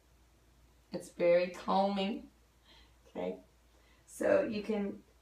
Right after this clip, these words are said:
this might be, you know, the, the pose you enjoy. I'm just gonna show one more. And this is where you just put the, um, support,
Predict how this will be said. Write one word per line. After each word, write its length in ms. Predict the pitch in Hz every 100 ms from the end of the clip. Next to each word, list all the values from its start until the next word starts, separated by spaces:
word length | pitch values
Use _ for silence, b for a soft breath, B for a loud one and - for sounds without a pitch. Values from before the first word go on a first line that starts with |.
| -
this 200 | 262 -
might 240 | 214 -
be, 280 | 175 160 - _ _ _ _ -
you 140 | -
know, 140 | 175 - - -
the, 180 | 180 -
the 120 | 180
pose 440 | - 175 170 170
you 120 | 170
enjoy. 520 | 165 160 156 156 151 - - _ B
I'm 60 | B B B
just 120 | -
gonna 180 | 294 294
show 200 | - 226
one 360 | 202 220 240 269
more. 420 | 202 180 180 185 - - _ _ _ - - - - - - _ _ - - B B B -
And 160 | 208 214
this 220 | 226 -
is 180 | 214 202
where 520 | 196 190 185 180 - - _ B B -
you 220 | 190 202
just 460 | - 233 240 240 -
put 400 | 214 202 - - B B B B B -
the, 440 | 180 196 185 185 185
um, 300 | 170 156 151
support, 720 | - 220 - 165 165 -